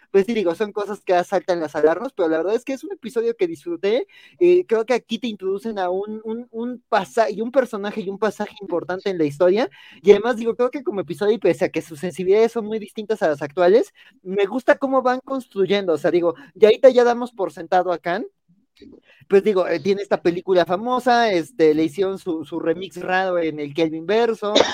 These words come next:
le menciona cada cierto tiempo a Khan, pero aquí me gusta cómo se va construyendo, no era la primera vez que te hablaban de este, de las guerras eugénicas y de este villano,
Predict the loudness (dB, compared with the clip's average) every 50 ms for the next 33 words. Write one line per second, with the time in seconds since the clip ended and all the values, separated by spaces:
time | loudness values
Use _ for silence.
0 | -4 -2 0 2 2 2 2 0 -2 0 0 0 0 0 0 2 4 4 4 2
1 | 2 0 0 0 -2 -4 -2 -2 -2 -2 0 -4 -4 0 2 2 2 2 0 -6
2 | _ -20 -20 -12 _ 4 4 4 4 2 -2 -6 -6 -6 -6 -2 -2 -2 -2 0
3 | -6 -6 -6 0 0 0 2 2 -2 -2 -6 -8 -8 _ -10 -6 -6 -6 -6 -6
4 | -8 -4 0 2 4 6 6 4 4 4 -2 -2 0 0 0 0 0 -2 -2 -6
5 | -6 -2 -2 0 0 2 2 2 2 2 0 -4 -4 -2 _ -2 -2 -2 -6 -14
6 | _ _ 2 4 4 4 2 2 0 0 0 0 -2 -2 -4 -6 -6 -6 -8 -10
7 | -10 -6 -4 -4 -6 -4 -6 -6 -6 -6 -2 -4 -4 -4 -4 -6 -4 -4 -4 -4
8 | -6 -10 -12